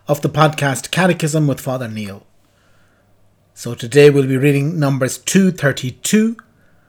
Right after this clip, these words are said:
to two thirty-seven of the Catechism. Paragraph two, the Father. One, in the name of the Father,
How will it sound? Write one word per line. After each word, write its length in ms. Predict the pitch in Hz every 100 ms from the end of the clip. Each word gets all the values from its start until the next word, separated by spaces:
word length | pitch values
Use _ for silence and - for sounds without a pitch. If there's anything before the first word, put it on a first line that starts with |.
| _ -
to 100 | 143
two 280 | - 202
thirty-seven 840 | 190 151 123 117 - 160 135 120 147
of 140 | 135 -
the 80 | 139
Catechism. 560 | 123 110 117 98 95 _ _ _ _ _ _ _ _ _ _ _ _ _ _ _ _ _ _ _ _ _ _ _ _ -
Paragraph 480 | 170 165 156 151
two, 300 | - 151 123 - _ _ _
the 80 | -
Father. 420 | - 131 101 85 _ _ _ _ _ _ _ _ _ _ -
One, 380 | 135 113 87 - _ _ _ _
in 140 | 151
the 60 | 147
name 180 | 156 151
of 80 |
the 60 | 151
Father, 500 | - 165 160 175 185